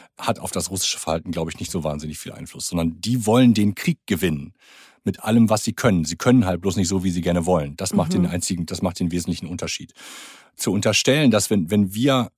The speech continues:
Speaker 1: nur stillhalten, der andere aufhören würde, unterstellt ja eine Charakteristik, eine, ähm, dann würde man ja annehmen, der andere wäre ja gar nicht so aggressiv.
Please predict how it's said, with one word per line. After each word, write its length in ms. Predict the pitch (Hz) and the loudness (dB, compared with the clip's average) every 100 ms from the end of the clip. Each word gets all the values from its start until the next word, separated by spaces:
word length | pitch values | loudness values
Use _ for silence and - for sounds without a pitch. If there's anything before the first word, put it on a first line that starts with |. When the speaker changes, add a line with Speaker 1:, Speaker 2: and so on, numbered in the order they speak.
| - | -4
Speaker 1:
nur 220 | 107 98 | 0 0
stillhalten, 960 | - - 160 185 113 85 82 85 80 - _ _ _ _ _ | -2 0 2 2 2 -2 -2 -4 -4 -8 _ _ _ _ _
der 140 | 220 - | -4 4
andere 280 | 254 - | 4 4
aufhören 560 | - 170 - 82 82 82 | 0 -4 -2 -2 -2 -2
würde, 180 | 82 80 | -4 -6
unterstellt 540 | 101 107 - 101 127 | -6 -6 -2 -2 -2
ja 240 | 135 104 90 | 0 -2 -4
eine 380 | - 101 95 95 - | -4 -2 0 -2 -6
Charakteristik, 1080 | - 92 95 - 85 90 - - 160 - - | -4 -2 -4 -4 -2 -2 -4 -2 -4 -4 -4
eine, 280 | 90 87 87 - - - _ _ | 0 0 -4 -14 -20 -20 _ _
ähm, 300 | 113 101 92 - | 0 2 0 0
dann 180 | 98 | 0
würde 160 | 95 123 | 2 4
man 160 | 110 101 | 4 4
ja 100 | 98 | 2
annehmen, 600 | 107 131 127 123 120 - _ - | 4 6 8 8 8 4 _ -8
der 120 | 120 | -2
andere 380 | 110 113 113 95 | 2 2 0 0
wäre 140 | 110 | 2
ja 160 | 131 92 | 4 2
gar 200 | 90 80 | 0 -2
nicht 180 | 82 - | -2 -4
so 120 | 95 | -6
aggressiv. 640 | 78 - - - 85 - | -10 -10 -10 -10 -12 -20